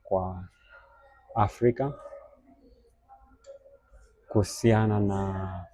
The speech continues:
forex trading, kuanzia mwanzo mpaka mwisho. Nitadocument hii safari, nitadocument kila kitu mpaka tunakuwa milionea.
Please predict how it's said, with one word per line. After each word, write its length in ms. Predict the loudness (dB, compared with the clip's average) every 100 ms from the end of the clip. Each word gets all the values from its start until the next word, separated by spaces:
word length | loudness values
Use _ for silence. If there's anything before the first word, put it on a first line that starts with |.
| 0
forex 340 | 2 0 -6
trading, 560 | 0 4 6 6 4 -2 -8 _ -20 -18 -18 -20 -20 _ _
kuanzia 360 | 0 4 6 4
mwanzo 420 | 4 4 4 4
mpaka 340 | 2 0 0 0
mwisho. 520 | 0 -2 -4 -10 -10 -14
Nitadocument 760 | -6 -2 -2 -2 0 0 -2 -6 -10 -12 _ _ _ -20 -20 -20 -20 -8 0
hii 100 | 2
safari, 640 | 0 -2 0 0 0 -4 -8 _ _ _ _
nitadocument 720 | -2 0 0 0 2 2 0
kila 200 | -4 -4
kitu 440 | 0 0 0 -2 -10 _ -20 _ _ _ -20 -20 _ _
mpaka 260 | 2 4 4
tunakuwa 840 | 2 -2 -2 -10 -16 0 8 10
milionea. 580 | 10 4 2 0 -2 -4